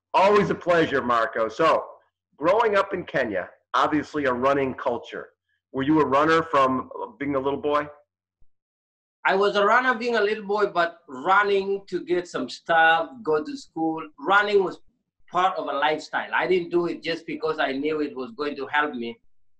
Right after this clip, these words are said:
Speaker 2: be a runner in the future. I was just using it as a means.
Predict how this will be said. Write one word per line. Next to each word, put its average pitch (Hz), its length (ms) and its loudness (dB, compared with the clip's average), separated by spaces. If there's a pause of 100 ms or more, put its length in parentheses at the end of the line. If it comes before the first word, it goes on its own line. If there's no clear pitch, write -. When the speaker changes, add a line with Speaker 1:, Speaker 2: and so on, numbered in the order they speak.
(120)
Speaker 2:
be 160 360 -4 (140)
a 131 80 0
runner 139 400 0
in 113 120 -12
the 110 80 -14
future. 120 340 -12
I 131 80 -4
was 139 160 -6
just 165 260 -8
using 165 360 -6
it 139 100 -10
as 139 120 -8
a 131 100 -2
means. 143 580 0